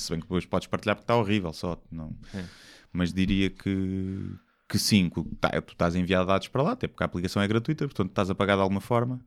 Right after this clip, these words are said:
Speaker 1: estás a pagar com os teus dados, não é sempre assim. Mas não va-, não,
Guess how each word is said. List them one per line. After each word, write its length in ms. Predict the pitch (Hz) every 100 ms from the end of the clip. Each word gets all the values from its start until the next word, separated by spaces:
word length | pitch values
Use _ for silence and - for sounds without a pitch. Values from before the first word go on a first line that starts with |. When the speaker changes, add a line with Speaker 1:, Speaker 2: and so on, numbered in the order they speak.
| _ -
Speaker 1:
estás 260 | - 85
a 40 | 82
pagar 240 | 90 80
com 80 | -
os 80 | -
teus 180 | 85
dados, 240 | 82 76 76
não 100 | 82
é 60 |
sempre 220 | 80 87 87
assim. 160 | - - - - - - - _ _
Mas 400 | - 85 85 80
não 240 | 87 87 87
va-, 180 | 87 82
não, 320 | 90 85